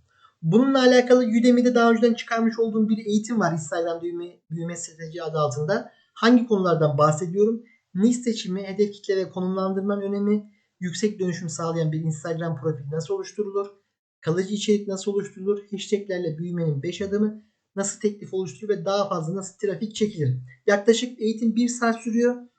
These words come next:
Mutlaka reklamlara çıkmadan önce ben bu eğitimi almanızı ben tavsiye ederim. Yaklaşık bakın bu eğitime kaç kişi katılmış? On bir bin beş yüz elli beş kişi katılmış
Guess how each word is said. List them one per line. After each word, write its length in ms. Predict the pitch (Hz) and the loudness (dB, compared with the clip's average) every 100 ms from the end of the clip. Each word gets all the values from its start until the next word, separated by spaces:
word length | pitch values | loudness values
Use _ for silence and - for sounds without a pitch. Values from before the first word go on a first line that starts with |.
| _ | _
Mutlaka 560 | 208 220 220 208 220 220 | 0 2 2 2 -2 0
reklamlara 480 | 208 202 214 214 208 | -2 -2 2 4 2
çıkmadan 440 | - 208 202 202 | 0 -2 2 0
önce 160 | 208 214 | 0 0
ben 180 | 202 208 | 0 2
bu 100 | 196 | 0
eğitimi 280 | 196 196 | -2 -6
almanızı 420 | 185 185 185 180 180 | -8 -8 -10 -12 -14
ben 160 | 175 | -14
tavsiye 400 | - 175 170 208 | -10 -8 -4 -2
ederim. 200 | 208 208 | 2 0
Yaklaşık 440 | 196 190 - 190 185 | -2 -6 -16 -14 -12
bakın 300 | - 196 190 _ _ _ - | -12 -14 -18 _ _ _ -2
bu 100 | 190 | 0
eğitime 340 | 202 185 190 | 0 -4 -8
kaç 240 | - 190 - | -8 -8 -8
kişi 220 | - - | -12 -8
katılmış? 380 | 165 180 208 208 | -8 -4 -6 0
On 240 | 196 202 | 2 2
bir 140 | 190 | 0
bin 140 | 196 208 | 0 2
beş 220 | 196 196 | 0 -2
yüz 100 | 190 | -6
elli 200 | 185 175 | -6 -6
beş 200 | 190 - | -8 -8
kişi 200 | - - | -18 -16
katılmış 560 | 180 - 156 156 - | -16 -8 -4 -4 -6